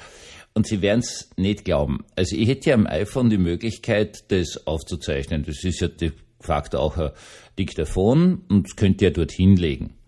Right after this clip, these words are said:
In Wirklichkeit wäre das extrem blöd, weil dann müsste ich jetzt über eineinhalb Stunden mir wieder anhören.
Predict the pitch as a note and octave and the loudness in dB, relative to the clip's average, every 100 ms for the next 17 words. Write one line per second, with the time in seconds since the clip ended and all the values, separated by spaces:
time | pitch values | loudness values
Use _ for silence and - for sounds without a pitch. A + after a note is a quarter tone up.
0 | _ - - _ - _ - G#2+ G#2+ - | _ -20 -20 _ -20 _ 0 2 2 -2
1 | F3+ - A#2+ A#2+ - - - F2+ G2+ G#2+ | -6 0 2 0 -2 -14 -6 0 2 2
2 | G#2+ - - - A2 B2 F#2+ F#2+ C3 C#3+ | 0 -6 -8 0 2 2 4 4 4 4
3 | A#2+ G#2+ G#2+ A2 A2+ - A2+ G#2+ G2+ - | 2 6 6 6 2 -2 0 2 0 -4
4 | - - - - - G#2+ - F2+ F2+ F#2+ | -14 -12 -12 -10 -2 0 4 4 4 2
5 | - - G#2+ G#2+ G#2 F#2 F2 F2 - D2+ | 0 4 4 6 6 6 4 2 0 4
6 | F2+ C#2+ D2 C#2+ E2+ D3 G3 | 4 4 2 0 2 2 2